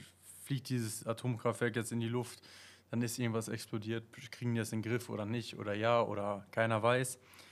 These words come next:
Ähm, aber heutzutage ist es ja so, damals hab ich bewusst, also jetzt mit, mit dem Ahrtal, da wurde man ja auch auf, äh, auf dem Laufenden gehalten,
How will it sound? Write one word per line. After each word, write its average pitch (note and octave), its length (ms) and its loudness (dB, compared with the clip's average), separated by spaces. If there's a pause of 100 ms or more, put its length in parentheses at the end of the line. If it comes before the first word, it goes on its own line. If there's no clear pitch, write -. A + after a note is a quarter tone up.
(420)
Ähm, B2 340 6 (920)
aber C3 240 8
heutzutage E3 640 4
ist D3+ 100 2
es C3+ 140 -4
ja D3 120 2
so, C#3+ 300 0 (1000)
damals D#3 400 6
hab D3 120 4
ich C3+ 200 -4 (120)
bewusst, A2+ 880 -2 (320)
also G2 140 -2
jetzt G2 300 -8
mit, G#2+ 200 -4
mit G#2 100 -4
dem G2+ 100 -6
Ahrtal, G#2+ 360 2
da G2+ 100 0
wurde G#2 140 -6
man G2+ 100 -2
ja G2+ 80 -2
auch A2 340 -2
auf, - 440 -6
äh, - 20 -4
auf G#2+ 480 -2
dem A2+ 80 -4
Laufenden A2+ 380 0
gehalten, A2 420 -2